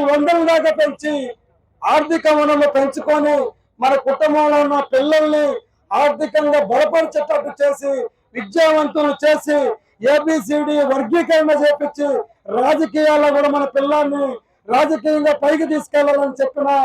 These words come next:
మహోన్నత వ్యక్తి. మరి ఇవాళ మన పిల్లలు ఎంతవరకు చదువుతున్నారు అనేది మనం ఆలోచించాలా? మనకు రావాల్సిన అన్నిట్లో వస్తున్నాయా లేదా అనేది తెలుసుకోవాలి. మరి ఐలమ్మ ఈ తొంభై ఏళ్ల పోరాటంలో ఆమె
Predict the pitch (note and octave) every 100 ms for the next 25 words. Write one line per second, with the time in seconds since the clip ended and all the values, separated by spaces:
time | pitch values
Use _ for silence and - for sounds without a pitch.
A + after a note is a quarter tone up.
0 | - _ _ G#3+ C4 C#4+ C#4+ - C4 C4+
1 | - D#4+ B3+ - _ _ - C4+ D4 D4
2 | C#4+ C4+ C#4 C#4 C#4+ D#4 C#4+ C4 E4 D#4
3 | D#4 D4 C#4+ D4 D4 C#4+ C#4+ C#4 C#4 C#4
4 | C#4+ C#4 - _ - A#3+ C#4 C#4 C#4+ C#4+
5 | C#4 A3 C4+ C4 C4+ - - _ - B3
6 | C#4+ C4 C#4+ D4+ D#4 B3 D4 C#4+ C#4 D4+
7 | - D4+ D4 C4+ _ - C4 F4 D#4 D#4
8 | D4+ D4 C#4+ C#4+ C#4+ C#4+ C#4+ C#4+ D4 G3+
9 | D4+ C#4+ C#4 C#4 C4+ A4 - _ G#3+ B3+
10 | B3+ C#4+ D4 C#4 D4 C#4+ C4 _ A#3 B3
11 | C4 C4+ D4 D4 C#4+ C#4+ C#4 C4 D#4 D#4+
12 | D#4 D#4 D4+ D#4 C#4 - _ - B3 C#4+
13 | D4